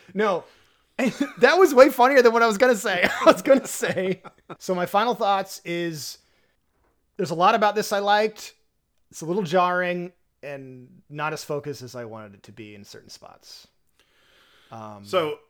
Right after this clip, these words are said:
Speaker 1: but yeah.
Speaker 2: quick shout out
Speaker 1: What do you
Speaker 2: before
Speaker 1: think?
Speaker 2: my final thoughts. Um, the skit where he's sitting there watching T V and he keeps changing the channel
Speaker 1: Oh,
Speaker 2: because
Speaker 1: yeah, yeah,
Speaker 2: every time
Speaker 1: yeah.
Speaker 2: he f-, f-, sees something, like, his personal trainer shows up on the cha-, on the channel and <laughs> he's like,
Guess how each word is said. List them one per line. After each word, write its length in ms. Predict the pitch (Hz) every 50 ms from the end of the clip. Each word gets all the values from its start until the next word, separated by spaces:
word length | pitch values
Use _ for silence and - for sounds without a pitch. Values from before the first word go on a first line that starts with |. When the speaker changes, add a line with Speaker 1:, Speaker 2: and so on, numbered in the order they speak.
| _ _ -
Speaker 1:
but 60 | 190
yeah. 60 | - - -
Speaker 2:
quick 240 | - 220 240 233
shout 240 | - - 208 190 180
out 0 |
Speaker 1:
What 60 | 175
do 60 | 165 160
you 60 | 156
Speaker 2:
before 120 | - 175 156
Speaker 1:
think? 60 | 147
Speaker 2:
my 140 | 147 139 123
final 260 | 135 139 131 123 113
thoughts. 480 | - 131 120 110 107 107 - - - -
Um, 380 | 143 131 127 123 120 123 131 123 120
the 120 | 123 117
skit 580 | - - - - - 156 165 180 185 - - 151
where 440 | 131 143 139 135 131 127 123 127
he's 480 | 123 - - 139 135 131 127 123 113 -
sitting 340 | - - 151 139 151 143 135
there 160 | 131 131 127
watching 400 | 120 120 117 127 - - 131 120
T 220 | - - 127 120
V 480 | 107 113 113 113 113 117 120 123 120 _ _ _ _ _ _ _ -
and 100 | 123 120
he 80 | 123 113
keeps 260 | 113 - 131 131 -
changing 360 | - 139 131 123 110 113 113
the 40 | 117
channel 380 | - - - - - 605 571 571
Speaker 1:
Oh, 60 | - 554
Speaker 2:
because 300 | 523 480 - - - 359
Speaker 1:
yeah, 60 | 381 392 - 392 403 415 415 427
yeah, 60 | 143
Speaker 2:
every 180 | 135 - 143 135
time 280 | 135 147 143 139 131
Speaker 1:
yeah. 80 | 131 123
Speaker 2:
he 300 | 127 131 123 120 123 131 127
f-, 300 | 131 - - - - - 143 180 -
f-, 240 | 143 - - 127 -
sees 380 | - - - 151 151 147 135 -
something, 400 | 143 131 120 - - 120 120 117
like, 160 | 117 117 -
his 120 | 135 120
personal 360 | - - 143 131 - 139 131 -
trainer 320 | - 123 117 123 123 120
shows 260 | - - 135 120 113
up 140 | 131 - -
on 100 | 123 117
the 80 | 113 104
cha-, 220 | - - 127 120 -
on 200 | 123 120 117 113
the 40 | 104
channel 340 | - 120 117 117 117 117 113
and 320 | 110 117 131 156 151 120 131
<laughs> 40 | 127
he's 180 | 135 131 -
like, 180 | 131 110 -